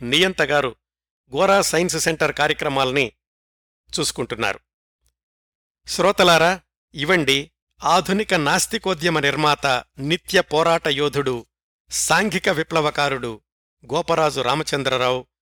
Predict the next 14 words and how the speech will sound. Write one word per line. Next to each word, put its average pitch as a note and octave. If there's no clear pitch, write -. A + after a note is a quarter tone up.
గోరాగారి D3
గురించి E3
నేను C#3
సేకరించి D#3+
మీ B2+
ముందుకు D3
తీసుకురాగలిగినన్ని A#2+
విశేషాలు. A2+
ఈ F#3+
కార్యక్రమాన్ని C#3+
ఇంతటితో C3
ముగిస్తానండి. C3
ఈ G#3
కార్యక్రమాలను D3